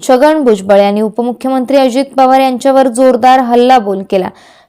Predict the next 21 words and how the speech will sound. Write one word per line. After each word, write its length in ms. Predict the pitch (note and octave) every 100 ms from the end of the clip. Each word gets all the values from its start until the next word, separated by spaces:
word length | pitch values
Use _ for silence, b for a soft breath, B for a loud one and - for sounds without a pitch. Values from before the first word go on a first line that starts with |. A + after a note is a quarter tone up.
| -
छगन 280 | G#3 A3 C#4
भुजबळ 300 | C#4 B3+ C#4
यांनी 300 | C#4 C#4 C#4+
येवल्यातील 540 | D4 B3 B3 C4 C#4 C4
कार्यकर्त्यांशी 760 | C4 B3+ B3+ B3 B3 A#3+ C4
संवाद 380 | B3+ B3+ A#3+ B3+
साधला. 380 | B3 B3+ A#3 C#4 b b b b -
यावेळी 400 | C#4 B3+ B3 C#4
त्यांनी 320 | C#4 A#3+ B3
अजित 320 | B3 G3+ B3 B3
पवार 260 | A3 G#3+ G#3+
यांच्यावरती 800 | A3+ - G#3 F#3 G#3+ G3+ F#3 A#3 A3
टीका 280 | A3+ G#3+ C#4+
करत 280 | C4+ G#3+ G3+ G3
कार्यकर्त्यांसमोर 840 | G#3 G3 G3 G#3 A3 G#3 G#3+ G3+ G#3+
आपल्या 300 | G3 G#3 G3+
कार्याचा 460 | G#3 G3 F#3+ A3
लेखाजोखाच 720 | G#3+ F#3+ F3+ G#3 G3 G3 G3 F#3
मांडला. 280 | F#3+ F3 F3+ b b b b -
माजी 280 | A3 A3
मंत्री 340 | C4+ C4 B3